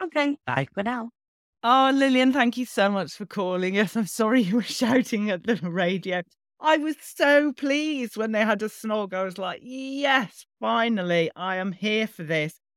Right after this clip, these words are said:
Speaker 2: And I was really disappointed that Pip sort of wimped out on it. And Friday's episode, I just thought, "Oh, no, I'm glad they're talking to each other, only thanks to Stella being the most mature person in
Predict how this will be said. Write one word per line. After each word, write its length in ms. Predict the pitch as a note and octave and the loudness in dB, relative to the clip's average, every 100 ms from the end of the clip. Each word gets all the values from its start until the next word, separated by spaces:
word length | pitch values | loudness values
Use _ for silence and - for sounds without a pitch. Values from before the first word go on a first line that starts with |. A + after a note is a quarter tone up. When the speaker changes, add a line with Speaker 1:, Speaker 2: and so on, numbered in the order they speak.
| _ _ | _ _
Speaker 2:
And 200 | G#3+ A3+ | -8 -2
I 40 | A#3 | 0
was 160 | A#3 | 0
really 400 | B3 B3 B3+ A#3 | -2 0 2 2
disappointed 1120 | A3+ A#3 B3 - A3 G#3+ A#3+ A3+ - E3 D3+ C3 - | 0 -2 -4 -2 0 2 2 0 0 2 2 -2 -4
that 320 | E3 D#3+ - _ | -2 -2 -6 _
Pip 340 | - F#3 - - | -6 -4 -6 -10
sort 200 | F#3 F3+ | -14 -12
of 120 | E3 | -6
wimped 560 | F3 F#3+ A#3+ F#3 - - | -2 4 4 2 -4 -2
out 420 | G3 G3+ G3 - | 0 0 -2 -4
on 120 | D#3+ | -2
it. 160 | D3 - | -2 -4
And 200 | F#3 F#3+ | -4 -6
Friday's 580 | - C4+ B3+ C4 G3+ E3+ | -4 -2 2 2 2 0
episode, 800 | E3 - D3 - D#3 D3 D3 C#3+ _ _ _ _ | -2 -4 -10 -6 -2 -2 -2 -6 _ _ _ _
I 40 | G3 | -14
just 160 | G#3+ | -12
thought, 160 | - C#4+ | -8 -4
"Oh, 80 | B3 | -2
no, 120 | A#3+ | -2
I'm 180 | - A#3+ | 0 -2
glad 300 | A3+ B3+ C#4 - | 0 0 -2 -2
they're 400 | A#3 A3+ G#3+ G#3 _ _ _ _ | -2 0 0 -2 _ _ _ _
talking 560 | - C#4 C4+ - A3+ E3+ | -2 2 2 0 -2 -2
to 200 | - D#3+ | -4 -4
each 320 | D3 B2 - | -4 -8 -6
other, 540 | E3 C#3+ - G#2 B2 D3 _ _ _ | -4 -4 -6 -8 -6 -8 _ _ _
only 280 | G3+ A3+ G#3+ | 4 6 6
thanks 400 | F3 G#3 F3 - | 2 2 0 -2
to 100 | - | -6
Stella 280 | E3+ F#3+ E3+ | -2 0 2
being 180 | D#3+ E3+ | 2 0
the 40 | E3 | 2
most 240 | E3+ D#3 | 0 0
mature 420 | F3+ D#3 - F3 | -2 -2 0 0
person 480 | D#3 G3 D#3 - D#3+ - | 0 -2 -2 -2 -6 -6
in 240 | - D#3+ | -4 -4